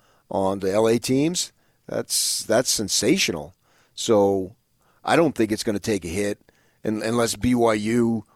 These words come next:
or Utah State would make some incredible run, uh, that goes into the Elite Eight, maybe, uh, you know, for a couple of days there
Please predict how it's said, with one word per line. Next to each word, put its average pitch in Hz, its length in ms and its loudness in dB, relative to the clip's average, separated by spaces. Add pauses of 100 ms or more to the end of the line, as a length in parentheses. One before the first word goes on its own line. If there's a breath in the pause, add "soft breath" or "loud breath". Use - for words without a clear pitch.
or 101 120 -6
Utah 113 300 0
State 120 420 0
would 95 160 -6
make 98 160 -4
some 101 160 -2
incredible 101 640 -4
run, 101 500 -2 (640)
uh, - 280 -16 (160)
that 95 260 -4
goes 107 320 0
into 98 160 -10
the 98 120 -6
Elite 101 280 -6
Eight, 107 360 -2 (920)
maybe, 117 440 0 (260)
uh, 80 100 -12 (200)
you - 80 -10
know, 98 140 -2
for 120 140 0
a 107 60 -2
couple 113 280 0
of 98 60 -4
days 107 360 2
there 110 360 2